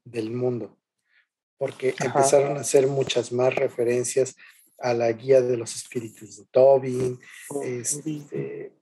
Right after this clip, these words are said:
Speaker 1: estuvieron también metiéndose más con, con ondas de ocultismo y de demás, que platicábamos
Speaker 2: Ah.
Speaker 1: antes de empezar, que es,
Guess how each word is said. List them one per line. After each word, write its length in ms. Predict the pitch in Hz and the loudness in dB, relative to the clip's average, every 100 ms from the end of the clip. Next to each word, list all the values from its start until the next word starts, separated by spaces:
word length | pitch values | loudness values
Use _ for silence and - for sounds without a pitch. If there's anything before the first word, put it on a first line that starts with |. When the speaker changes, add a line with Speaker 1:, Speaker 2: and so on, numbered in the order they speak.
| _ _ - - _ - | _ _ -20 -20 _ -6
Speaker 1:
estuvieron 640 | - - 147 139 143 131 | -6 -4 -2 2 2 2
también 340 | 135 127 135 | 0 0 2
metiéndose 600 | 131 127 135 127 127 - 120 | 0 0 0 0 0 0 0
más 580 | 127 131 135 135 - | 2 4 2 0 -4
con, 420 | - 123 120 120 131 | -10 -8 -6 -8 -6
con 280 | - 120 127 | -2 0 0
ondas 460 | 131 131 131 - - - _ _ | 2 2 2 -2 -8 -20 _ _
de 240 | 127 120 | -8 -4
ocultismo 760 | 113 - 110 107 131 120 127 131 | -2 -4 -8 -10 -6 -4 -4 -4
y 60 | 110 | -4
de 140 | 107 | -6
demás, 460 | 101 107 117 - - - - | -8 -8 -4 -4 -6 -12 -12
que 100 | - | -8
platicábamos 840 | 131 131 131 - 139 143 139 123 - | 0 0 2 4 4 4 0 -4 0
Speaker 2:
Ah. 240 | 151 160 - _ - - | 0 -2 -10 _ -10 -4
Speaker 1:
antes 300 | 131 147 135 | -4 -4 -6
de 60 | |
empezar, 540 | 127 139 - 143 143 143 - | -6 -4 2 6 6 2 -4
que 340 | - 131 143 - - | 2 4 4 0 -8
es, 400 | 127 117 113 | -10 -8 -10